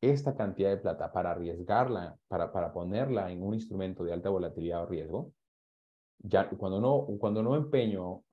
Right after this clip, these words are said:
mi casa, mi hijo, mi abuelita, mi mamá y todo para poner plata acá, desde ahí estoy empezando bien.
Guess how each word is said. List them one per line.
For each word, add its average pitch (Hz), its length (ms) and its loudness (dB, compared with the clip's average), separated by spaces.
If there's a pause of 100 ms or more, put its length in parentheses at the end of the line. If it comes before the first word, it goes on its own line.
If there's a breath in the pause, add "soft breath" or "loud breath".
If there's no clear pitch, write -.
mi 90 240 -6
casa, 92 480 0
mi 87 340 -4
hijo, 95 260 -2
mi 98 120 -4
abuelita, 87 580 -4
mi 95 140 -6
mamá 82 440 -8 (120)
y 85 100 -10
todo 92 340 6
para 85 200 -2
poner 82 260 -6
plata 80 200 -4
acá, 76 260 -8 (520)
desde 98 260 2
ahí 180 140 4
estoy 220 200 0
empezando 98 400 -2
bien. 76 260 -6